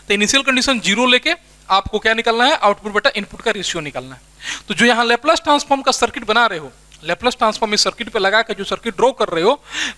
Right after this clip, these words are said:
with initial condition zero लेके ड्रॉ कर रहे हो। यहाँ पे आपका आईसी यानी कि initial condition क्या है, ज़ीरो है। Then कैसे ये circuit look करेगा,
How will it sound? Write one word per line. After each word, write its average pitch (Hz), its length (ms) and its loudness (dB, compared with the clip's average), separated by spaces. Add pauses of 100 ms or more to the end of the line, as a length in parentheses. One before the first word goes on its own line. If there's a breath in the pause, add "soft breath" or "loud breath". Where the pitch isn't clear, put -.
(120)
with 277 280 0
initial 226 420 0
condition 214 440 -2
zero 190 220 0
लेके 175 180 -2
ड्रॉ 160 200 0
कर 160 160 -4
रहे 143 140 -6
हो। 117 120 -10 (320 loud breath)
यहाँ 202 380 0
पे 226 160 0 (380)
आपका 190 360 2 (160)
आईसी 202 600 0
यानी 202 180 -2
कि 196 120 -10
initial 190 380 -2
condition 185 380 -4
क्या 180 160 -2
है, 320 160 2 (420)
ज़ीरो 180 400 4
है। 131 120 -12 (420 loud breath)
Then 247 280 2 (300)
कैसे 285 300 6
ये 330 100 6
circuit 262 340 -2
look 240 180 0
करेगा, 175 300 0